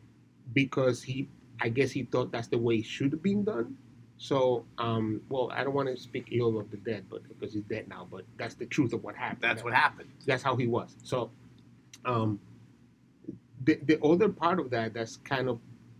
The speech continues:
Speaker 1: bananas is once you reach, once you reach, the other part that's going underneath, like you said,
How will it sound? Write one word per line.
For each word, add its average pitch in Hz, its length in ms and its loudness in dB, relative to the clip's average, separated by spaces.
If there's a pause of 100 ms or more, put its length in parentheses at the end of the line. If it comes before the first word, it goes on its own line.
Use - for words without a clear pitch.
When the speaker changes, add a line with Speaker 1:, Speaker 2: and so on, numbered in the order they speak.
(140)
Speaker 1:
bananas 123 600 -2
is 101 280 -8 (880)
once 156 340 6
you 220 100 4
reach, 202 440 0 (500)
once 139 260 0
you 190 80 4
reach, 175 340 2 (240)
the 151 140 4
other 160 200 8
part 185 280 4
that's 156 120 2
going 143 280 8
underneath, 135 420 2
like 117 180 -8
you 120 80 -8
said, 110 300 -2